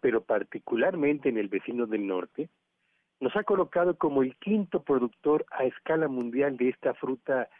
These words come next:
que es tan rica y tan deliciosa y cuya temporada, Luis Auditorio, por cierto, empezó en este mes de febrero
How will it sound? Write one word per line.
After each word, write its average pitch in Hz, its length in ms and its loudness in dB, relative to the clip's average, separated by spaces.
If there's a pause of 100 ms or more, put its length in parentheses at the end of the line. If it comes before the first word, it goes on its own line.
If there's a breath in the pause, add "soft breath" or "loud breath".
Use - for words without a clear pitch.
(340 soft breath)
que - 120 -2
es - 100 -6
tan 117 180 0
rica 127 380 0
y 127 60 2
tan 101 180 -2
deliciosa 104 680 0
y 135 100 -12
cuya 131 260 -2
temporada, 123 580 2
Luis 127 260 0
Auditorio, 123 440 0
por 107 260 2
cierto, 160 480 0 (540 soft breath)
empezó 127 560 0
en 160 80 2
este 156 240 0
mes 135 160 4
de 131 80 2
febrero 135 500 2